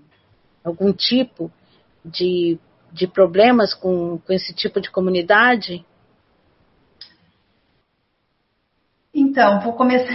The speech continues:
Speaker 2: <laughs> vou começar falando sobre o cras e o creas, tá? Os dois estão na mesma política, estão na política de assistência social, tá? Enquanto que o cras, ele é um serviço que busca, é, o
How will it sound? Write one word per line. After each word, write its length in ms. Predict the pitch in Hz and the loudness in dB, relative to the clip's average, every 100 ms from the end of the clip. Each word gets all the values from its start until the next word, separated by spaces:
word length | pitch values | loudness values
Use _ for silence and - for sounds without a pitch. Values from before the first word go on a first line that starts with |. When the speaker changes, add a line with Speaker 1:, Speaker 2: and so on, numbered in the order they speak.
| 214 | -4
Speaker 2:
<laughs> 160 | 202 233 | -2 -2
vou 120 | 240 | 0
começar 380 | 262 254 277 269 | 0 0 -2 0
falando 380 | 277 247 262 - | 2 2 0 -2
sobre 240 | 254 240 247 | -2 0 -2
o 100 | - | -2
cras 400 | 220 202 226 262 | 0 2 0 -2
e 40 | |
o 60 | - | -4
creas, 500 | 233 180 170 180 - | 0 0 0 -4 -6
tá? 520 | 208 208 285 311 311 _ _ _ _ _ - _ _ _ _ _ _ | -2 0 0 -4 -12 _ _ _ _ _ -20 _ _ _ _ _ _
Os 180 | 247 233 | -4 2
dois 280 | 269 302 - | 4 4 4
estão 140 | 349 | 2
na 120 | 330 311 | 4 4
mesma 480 | 277 311 - 320 | 2 0 0 -2
política, 720 | 349 320 262 233 - - 185 190 | -2 -4 -4 -4 -10 -12 -10 -10
estão 160 | 220 | -8
na 100 | 214 | -8
política 500 | 214 226 226 - 247 | -8 -8 -8 -8 -6
de 80 | 240 | -4
assistência 640 | 247 - 247 247 247 262 | -4 -6 -10 -4 -4 -4
social, 880 | 254 254 254 277 240 180 175 190 - _ _ _ | -8 -6 -6 0 2 2 0 -6 -16 _ _ _
tá? 240 | - 185 214 | -10 -6 -6
Enquanto 440 | 208 240 262 277 320 | -4 -2 -2 -2 -6
que 140 | 302 | -6
o 140 | 285 | -6
cras, 580 | - 247 214 196 175 185 - - _ _ _ - | 0 2 4 2 0 -4 -14 -20 _ _ _ -12
ele 180 | 208 220 | -4 0
é 60 | |
um 140 | 247 - | 0 -2
serviço 800 | 277 240 220 226 214 - 202 196 | -6 -6 -6 -8 -8 -12 -16 -14
que 160 | - | -10
busca, 580 | 202 226 240 233 - 214 196 190 180 | -8 -4 -6 -8 -6 0 4 4 2
é, 240 | 208 202 | 0 0
o 60 | 226 | -2